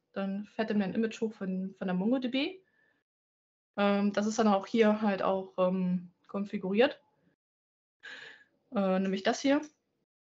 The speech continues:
Ähm, dann weiß er halt, okay, wenn Spring Boot Run ist, dann nimmt er halt diese Environment-Variablen und dann geht er halt, ist es so vorkonfiguriert, dass er dann gegen das, ähm, äh, Docker,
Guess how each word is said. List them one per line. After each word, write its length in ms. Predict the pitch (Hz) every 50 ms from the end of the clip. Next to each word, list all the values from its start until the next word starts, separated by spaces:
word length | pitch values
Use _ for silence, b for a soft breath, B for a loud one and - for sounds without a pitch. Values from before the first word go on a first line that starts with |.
| _ _ _ -
Ähm, 400 | 208 208 202 196 202 202 202 202
dann 140 | 202 190
weiß 200 | 185 196 214 -
er 120 | 233 214 208
halt, 200 | 202 196 196 -
okay, 320 | 196 - 226 202 196 196 196
wenn 180 | 185 185 190 190
Spring 420 | 185 - - - 202 208 214 208
Boot 200 | 208 208 185 - 190
Run 220 | 190 208 233 233
ist, 400 | 226 233 233 - - - - - _ _
dann 120 | 196 185
nimmt 140 | 190 214 214
er 80 | 208 185
halt 100 | 180 208
diese 140 | 208 196
Environment-Variablen 1120 | 180 180 180 196 214 233 240 240 233 233 240 233 240 233 233 233 233 233 247 247 262 277 - _ _ _ _ _ _ _ _
und 120 | - 202
dann 100 | 196 185
geht 160 | 185 214 214
er 80 | 208 196
halt, 220 | 185 180 180 180
ist 100 | 185 180
es 100 | 196 185
so 100 | - 220
vorkonfiguriert, 540 | 214 - 214 208 220 202 208 208 202 196 - 202
dass 120 | 196 202
er 180 | 196 196 190 185
dann 220 | 180 185 180 180
gegen 300 | - 196 185 185 185 180
das, 320 | 180 185 180 180 - - -
ähm, 540 | 180 180 175 175 175 175 180 180 180 - - _ _ _ _ _
äh, 220 | 180 180 175 175 170
Docker, 500 | - 208 208 - 208 196 190 185 196